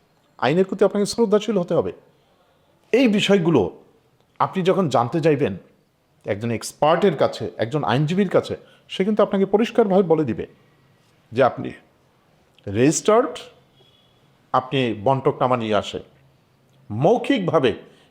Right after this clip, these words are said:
এই কাজটা আপনি করবেন না, ভুলেও করবেন না। আপনি কিনুন,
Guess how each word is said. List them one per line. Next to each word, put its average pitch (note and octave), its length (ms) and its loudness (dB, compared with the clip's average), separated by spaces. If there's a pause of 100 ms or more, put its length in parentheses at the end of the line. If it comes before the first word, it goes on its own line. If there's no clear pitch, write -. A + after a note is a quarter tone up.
(100)
এই D3 100 2
কাজটা C#3 320 -2
আপনি G#2 220 -4
করবেন G#2 260 -6
না, F2+ 160 -14 (480)
ভুলেও F3 320 4
করবেন A2+ 320 0
না। E2+ 140 -10 (1120)
আপনি A#3+ 200 0
কিনুন, A3 360 2